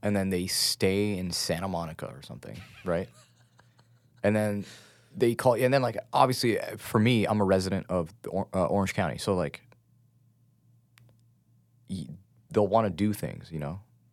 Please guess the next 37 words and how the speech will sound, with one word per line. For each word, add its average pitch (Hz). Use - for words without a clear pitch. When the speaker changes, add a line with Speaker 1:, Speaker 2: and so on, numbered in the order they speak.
Speaker 1:
They'll 85
be 85
like, 82
"Oh, 123
I 95
wanna 107
go," 101
in 120
one 131
single 123
day, 87
"I 113
wanna 127
Speaker 2:
Yeah. 120
Speaker 1:
go 123
to 123
Universal 95
Studios 92
and 107
then 104
go 101
th-, -
go 107
see 104
Griffith 90
Observatory." 82
Speaker 2:
Ah, 143
good 147
luck. 147
Speaker 1:
"And 117
then 117
we'll 110
go 110
see 104
the 98
Hollywood 95
sign." -